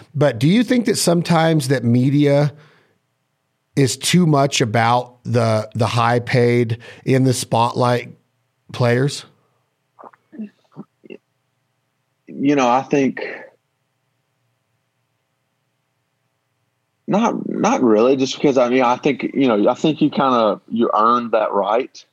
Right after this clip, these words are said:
Speaker 2: in my opinion. Like, I mean, those guys are, like I said, generational players. So, I mean, it kinda comes with the, the territory. Um, and for, for me personally, I,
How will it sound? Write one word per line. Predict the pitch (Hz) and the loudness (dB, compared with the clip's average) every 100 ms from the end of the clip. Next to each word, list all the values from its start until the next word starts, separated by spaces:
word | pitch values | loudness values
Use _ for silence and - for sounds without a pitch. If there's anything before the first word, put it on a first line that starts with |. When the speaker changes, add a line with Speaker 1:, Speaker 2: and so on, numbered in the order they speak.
| _ - | _ -4
Speaker 2:
in | 123 | -2
my | 131 | 0
opinion. | 131 147 143 147 | -2 -4 -4 -2
Like, | 120 101 | -2 0
I | |
mean, | 101 104 | 0 0
those | 101 113 | 0 0
guys | 101 107 110 101 | 0 2 0 0
are, | 101 98 - - _ _ - | 0 0 -4 -12 _ _ -10
like | 98 | -10
I | 85 | -4
said, | 117 104 | 0 0
generational | 92 107 107 107 104 101 90 | 0 0 2 0 0 -4 -2
players. | 113 113 101 - | 0 2 0 0
So, | 104 | 0
I | |
mean, | 101 101 | 0 0
it | 98 | -2
kinda | 117 104 | -2 -4
comes | 95 - 110 98 | -4 -2 -2 0
with | 95 98 | -2 0
the, | 95 87 | -2 -2
the | - 95 | -2 -4
territory. | - 113 113 101 - 90 90 90 _ _ _ - | -2 0 2 0 -2 -4 -4 -12 _ _ _ -4
Um, | 107 101 92 90 87 82 - _ _ _ _ _ _ _ - | 0 0 0 -2 -4 -6 -14 _ _ _ _ _ _ _ -4
and | 123 117 | -2 0
for, | - 131 110 | 0 0 0
for | - | 0
me | 117 120 127 | 0 2 0
personally, | 120 123 131 127 123 | 0 -2 0 0 2
I, | 113 | 0